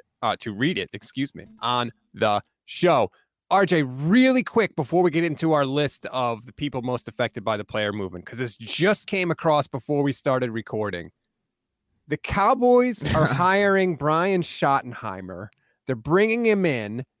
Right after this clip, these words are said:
Speaker 1: He, uh, he's going to help both coordinators, Dan Quinn and Kellen Moore. Much of his job, according to Albert Breer, will be to center on league trends and game planning.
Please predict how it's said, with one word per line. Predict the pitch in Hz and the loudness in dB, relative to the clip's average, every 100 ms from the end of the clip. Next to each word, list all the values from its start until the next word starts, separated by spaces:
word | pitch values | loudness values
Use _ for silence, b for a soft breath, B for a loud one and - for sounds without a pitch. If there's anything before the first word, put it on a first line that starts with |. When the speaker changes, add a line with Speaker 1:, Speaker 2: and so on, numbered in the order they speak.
| _ _ _ _ _ _ _ _ _ _ _ | _ _ _ _ _ _ _ _ _ _ _
Speaker 1:
He, | - 196 208 - _ _ _ _ _ _ - | -6 -2 -2 -4 _ _ _ _ _ _ -2
uh, | - - | -2 -2
he's | - - 208 160 | -12 0 2 4
going | 220 247 | 6 6
to | 240 | 4
help | 170 - 220 233 - - | 0 2 4 4 0 -14
both | 135 196 247 277 - | 0 4 6 4 -2
coordinators, | 233 233 233 190 170 135 143 131 | 0 6 6 4 0 2 0 -2
Dan | 165 170 190 | -2 0 0
Quinn | - 180 165 143 | -2 0 0 -2
and | 147 175 180 | -4 -4 -6
Kellen | - 170 156 151 | -2 0 0 -2
Moore. | 151 127 110 113 b b b | -2 -2 -4 -8 b b b
Much | 139 226 277 | 0 0 2
of | 247 | -2
his | 180 | -2
job, | 131 180 160 156 | 0 4 4 2
according | 165 170 175 | 0 0 0
to | 165 156 | -2 -4
Albert | 143 147 151 123 | -2 -2 -2 -4
Breer, | 156 262 202 156 151 b b | -2 2 2 2 -2 b b
will | - 156 | -4 -2
be | 196 | -2
to | 190 170 | -4 -8
center | - 202 208 208 | -4 -2 0 0
on | 165 165 | 0 -2
league | 160 214 226 | -2 -2 -4
trends | - - 196 185 185 | -8 -4 -2 -2 -4
and | 165 165 147 | -6 -6 -4
game | 160 170 180 | -2 -2 -4
planning. | - 135 123 113 113 | -6 -8 -6 -8 -10